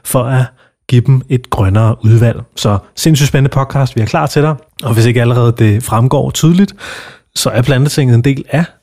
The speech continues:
Dansk Vegetarisk Forening. Og ja,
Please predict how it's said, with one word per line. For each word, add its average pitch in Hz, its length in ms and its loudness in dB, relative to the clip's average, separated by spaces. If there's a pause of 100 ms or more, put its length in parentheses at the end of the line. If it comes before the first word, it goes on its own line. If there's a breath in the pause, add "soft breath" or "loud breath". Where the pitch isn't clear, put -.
Dansk 151 400 -4
Vegetarisk 139 560 -2
Forening. 151 400 0 (680 loud breath)
Og 127 100 2
ja, 196 140 2